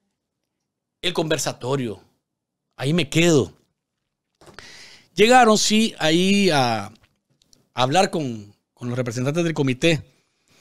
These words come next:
de Derechos Humanos en Naciones Unidas diversos organismos de la sociedad civil.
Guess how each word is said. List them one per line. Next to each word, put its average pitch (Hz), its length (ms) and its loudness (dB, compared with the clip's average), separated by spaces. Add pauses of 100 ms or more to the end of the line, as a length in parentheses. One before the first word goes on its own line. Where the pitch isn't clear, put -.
(520)
de 110 360 -4
Derechos 131 280 -2
Humanos 143 320 -2
en 131 60 -4
Naciones 139 320 -8
Unidas 135 640 -4 (880)
diversos 208 840 -2
organismos 190 1200 -4
de 131 120 -10
la 139 80 -2
sociedad 135 340 -4
civil. 139 500 -2